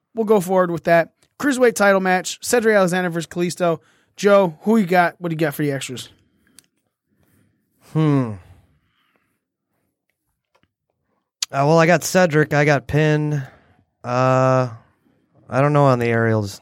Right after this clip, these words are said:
Speaker 2: Uh,
Speaker 1: Ugh.
Speaker 2: seven, I guess.
Speaker 1: All right.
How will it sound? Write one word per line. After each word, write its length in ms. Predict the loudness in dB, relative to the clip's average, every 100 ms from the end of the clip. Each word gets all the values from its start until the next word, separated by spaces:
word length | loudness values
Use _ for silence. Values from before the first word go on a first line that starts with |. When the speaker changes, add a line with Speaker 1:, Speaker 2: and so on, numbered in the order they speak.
| _
Speaker 2:
Uh, 580 | -4 0 2 2 2 -2 -6 -12
Speaker 1:
Ugh. 340 | -8 -8 -8 -14
Speaker 2:
seven, 540 | -14 -6 -2 0 0
I 120 | -4
guess. 440 | 0 -2 -2 -8 -16 -20 _ _ _ _ _ _ _ _
Speaker 1:
All 80 | -12
right. 260 | -10 -12